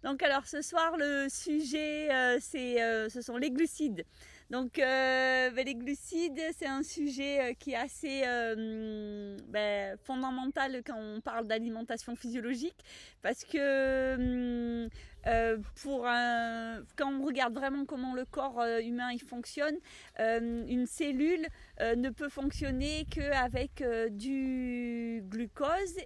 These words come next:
et qu'avec, euh, un apport d'oxygène.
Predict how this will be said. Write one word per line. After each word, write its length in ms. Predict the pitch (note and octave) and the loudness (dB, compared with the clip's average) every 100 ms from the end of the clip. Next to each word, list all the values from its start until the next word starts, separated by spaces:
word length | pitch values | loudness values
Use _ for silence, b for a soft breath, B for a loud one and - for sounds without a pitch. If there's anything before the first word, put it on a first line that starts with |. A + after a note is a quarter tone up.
| - | -4
et 160 | B3 | -4
qu'avec, 580 | - C4+ A#3+ C4 D#4 - | -2 -2 0 -2 -4 -4
euh, 540 | D4 B3+ A#3 A3+ A3+ A3 A3 | -2 0 -2 -2 -2 -4 -4
un 160 | A3 A3 | -4 -2
apport 320 | A#3 C4+ B3+ | -4 -4 -4
d'oxygène. 540 | A#3 - C4 A3+ G3+ | -8 -6 -6 -4 -4